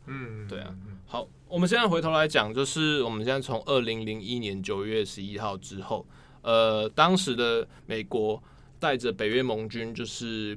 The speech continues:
Speaker 2: 攻进阿富汗，在这很，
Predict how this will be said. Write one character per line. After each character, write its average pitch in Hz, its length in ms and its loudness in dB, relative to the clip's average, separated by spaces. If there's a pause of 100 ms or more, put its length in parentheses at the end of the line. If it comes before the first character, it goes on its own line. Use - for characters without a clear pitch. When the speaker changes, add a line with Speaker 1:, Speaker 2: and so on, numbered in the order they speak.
Speaker 2:
攻 120 280 -2
进 110 400 -6
阿 113 140 -4
富 110 160 -8
汗， 104 260 -4 (380)
在 196 200 4
这 196 260 -2
很， 120 640 -4